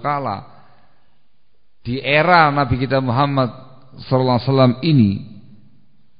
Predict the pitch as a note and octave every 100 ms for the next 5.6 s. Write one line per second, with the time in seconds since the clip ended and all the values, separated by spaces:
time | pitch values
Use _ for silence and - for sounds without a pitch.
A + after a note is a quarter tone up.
0 | - G#2 G#2+ A2 G#2+ G2 G#2+ A2 A#2 G#2+
1 | G#2 A2 G#2+ G2+ G#2 G2 G#2 G#2+ - G#2
2 | G2+ G2 A#2 A2+ G#2+ A2+ A#2 G#2+ G#2 G#2
3 | G2+ A2 D#3+ C#3 A2 - - - - -
4 | - - - - - - - - - D3+
5 | D3+ D3+ C3+ C3+ F#3